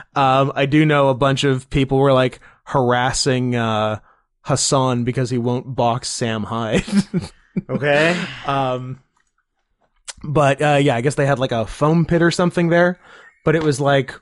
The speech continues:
Speaker 1: one foot of foam on top of concrete. And,
Speaker 2: Oh!
Speaker 1: and a girl straight up broke her back.
Speaker 2: Yes.
Speaker 1: <laughs> Yeah.
Speaker 2: Love it.
Speaker 1: And, uh, w-, and she was, I, th-, I know this is a, it's a crazy, uh,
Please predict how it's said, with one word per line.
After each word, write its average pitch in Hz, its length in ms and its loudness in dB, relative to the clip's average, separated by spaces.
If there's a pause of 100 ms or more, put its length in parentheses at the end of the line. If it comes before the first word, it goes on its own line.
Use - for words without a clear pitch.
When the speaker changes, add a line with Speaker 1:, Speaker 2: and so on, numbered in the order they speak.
Speaker 1:
one 139 380 0
foot - 400 -2
of 180 200 2
foam 170 440 2
on 147 240 -2
top 139 200 2
of 131 120 -4
concrete. 165 680 0
And, 180 140 4
Speaker 2:
Oh! 226 340 4 (280)
Speaker 1:
and 151 100 4
a 151 40 2
girl 147 200 4
straight 135 240 0
up 127 100 0
broke 123 220 0
her 123 80 -2
back. 107 400 -4
Speaker 2:
Yes. 175 1200 0
Speaker 1:
<laughs> - 0 -
Yeah. 117 200 2 (240)
Speaker 2:
Love 127 320 -2
it. 139 440 -2 (640)
Speaker 1:
And, 127 300 -6
uh, 127 300 -2
w-, 139 220 0
and 143 380 -2
she - 480 -2
was, 143 560 2
I, 160 140 2
th-, 165 420 -6
I 156 140 0
know 220 100 2
this 262 160 -2
is 185 80 -2
a, 165 180 0
it's 151 140 -4
a 143 80 -2
crazy, 175 640 0
uh, 113 400 -2